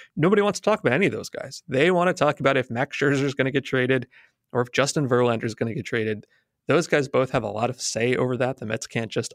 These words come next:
up and tell them that they're Mariners now or whatever. Um, I think that they, I think Steve Cohen would be open to doing, like, a buy and trade kind of thing at the same time.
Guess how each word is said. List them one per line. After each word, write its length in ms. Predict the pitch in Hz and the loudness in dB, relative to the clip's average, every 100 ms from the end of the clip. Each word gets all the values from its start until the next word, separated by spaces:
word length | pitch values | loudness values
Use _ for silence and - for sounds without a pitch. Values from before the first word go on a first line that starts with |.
| - | -2
up 180 | 123 - | -2 0
and 160 | 123 | -4
tell 160 | - 123 | -2 0
them 160 | 139 135 | 0 0
that 140 | 127 | -2
they're 160 | 127 127 | -2 -2
Mariners 540 | 117 131 147 151 135 | 0 0 2 0 0
now 300 | 143 143 143 - | 0 -2 -2 0
or 120 | 143 | 2
whatever. 400 | 143 139 165 180 _ _ _ _ | 2 2 0 -4 _ _ _ _
Um, 580 | - 143 131 127 127 123 - | -6 -2 0 0 -2 -6 -6
I 260 | 143 156 190 | -2 2 0
think 320 | 185 170 165 | 0 -2 0
that 120 | 131 117 | -2 0
they, 320 | 139 143 135 - _ _ - - - - | 0 0 -2 -6 _ _ -20 -20 -10 -2
I 140 | 220 | -2
think 360 | 269 196 139 - _ _ _ | 2 0 0 -6 _ _ _
Steve 280 | - - 185 | -8 -4 -4
Cohen 320 | 180 165 147 | 0 0 2
would 100 | 135 | 0
be 160 | - - | -2 -2
open 320 | 123 123 120 110 | -2 -2 -2 -4
to 100 | 113 | -8
doing, 400 | - 113 110 107 | -6 -4 -4 -6
like, 240 | 101 - | -8 -8
a 160 | 110 104 | -8 -4
buy 280 | 113 117 | -2 0
and 200 | 120 117 | 0 -2
trade 340 | - 120 110 - | -6 -6 -6 -6
kind 160 | 113 | -6
of 80 | 110 | -6
thing 200 | - 110 | -6 -8
at 100 | 117 | -8
the 80 | 123 | -8
same 200 | 120 131 | -8 -8
time. 280 | - - | -8 -10